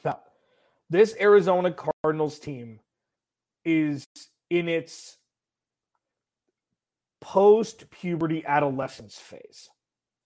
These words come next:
And let me explain what I mean by that. I'm not calling any of the players that, adolescents, anything like that. But as an entity,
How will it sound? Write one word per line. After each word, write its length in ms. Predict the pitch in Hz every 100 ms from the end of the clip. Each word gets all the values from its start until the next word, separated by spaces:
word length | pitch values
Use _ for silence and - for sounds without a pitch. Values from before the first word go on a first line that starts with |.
| _ _
And 80 | 147
let 80 | 147
me 60 |
explain 240 | 147 - 135
what 80 | 123
I 20 |
mean 140 | 117 110
by 80 | 101
that. 140 | 101 -
I'm 100 | 147
not 200 | 151 151
calling 340 | 170 170 123
any 220 | 139 135
of 100 | 131
the 260 | 123 120 120 _ _ _ _
players 640 | - 175 131 101 104 - - _ _ _ _ _ _ _ _ -
that, 460 | 117 120 85 - -
adolescents, 540 | 135 135 120 - 120 110
anything 340 | 110 107 101 -
like 140 | 87
that. 220 | 92 78 _ _ _ _ _ -
But 200 | 160 -
as 260 | 156 165 151
an 80 |
entity, 560 | 160 180 135 110 98 82